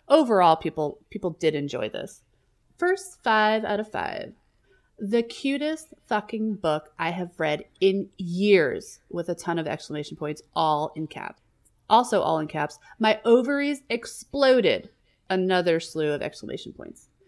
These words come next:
The whole quote-unquote wolf daddy caught me off guard, though. <laughs> Okay, I would also, okay, I just had this question. I, I agree. I'm like, "Yes, cutest fucking book." But how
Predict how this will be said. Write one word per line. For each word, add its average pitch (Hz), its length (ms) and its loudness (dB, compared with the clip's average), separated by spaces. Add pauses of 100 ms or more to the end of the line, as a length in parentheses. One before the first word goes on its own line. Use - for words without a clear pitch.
(360)
The 233 160 0
whole 247 480 2
quote-unquote 226 760 -2
wolf 190 380 0
daddy 185 540 -2 (180)
caught 208 260 2
me 226 160 -2
off - 280 -4
guard, 98 260 -4
though. - 240 -10 (580)
<laughs> - 120 -8 (1600)
Okay, 240 320 2
I 226 120 6
would 233 220 -2
also, 247 320 0
okay, 185 320 0
I 180 160 -4
just 220 200 -6
had 233 120 0
this 214 120 -2
question. - 360 -4
I, 202 340 2 (140)
I 190 60 0
agree. 196 500 2
I'm 180 160 -2
like, 165 220 -2
"Yes, - 280 -6 (140)
cutest 202 240 -2
fucking 196 180 -2
book." 180 180 -2 (300)
But 247 100 0
how 254 600 2